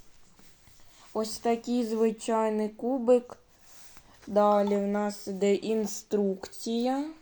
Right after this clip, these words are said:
І далі в нас ідуть ось такі картки.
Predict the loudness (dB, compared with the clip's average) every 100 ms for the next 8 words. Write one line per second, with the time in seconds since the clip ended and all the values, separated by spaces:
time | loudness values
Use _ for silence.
0 | _ -18 -18 -18 _ _ _ _ _ _
1 | _ -20 -18 -12 -6 2 4 4 2 0
2 | -2 -2 0 0 -2 -6 -4 0 0 0
3 | 0 -2 -4 -8 -4 -4 -4 -2 -2 0
4 | 0 0 -2 -8 -12 -2 0 0